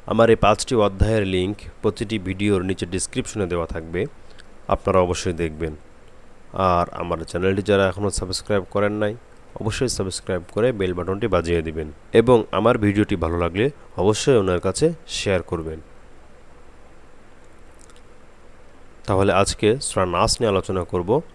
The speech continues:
সূরা নাসের আয়াত সংখ্যা হলো ছয়। সূরা নাস এর নামকরণ।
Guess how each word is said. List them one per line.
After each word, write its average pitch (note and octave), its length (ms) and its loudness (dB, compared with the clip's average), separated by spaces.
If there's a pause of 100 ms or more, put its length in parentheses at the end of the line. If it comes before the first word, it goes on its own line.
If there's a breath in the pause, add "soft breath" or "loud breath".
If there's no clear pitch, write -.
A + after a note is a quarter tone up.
(120)
সূরা G#2+ 240 4
নাসের G2 440 4 (120)
আয়াত F#2+ 220 0
সংখ্যা G#2 340 -2
হলো G#2 260 2 (360)
ছয়। F2 360 0 (3750)
সূরা A#2 260 4
নাস G#2+ 320 4
এর C#3 240 0
নামকরণ। F2 640 0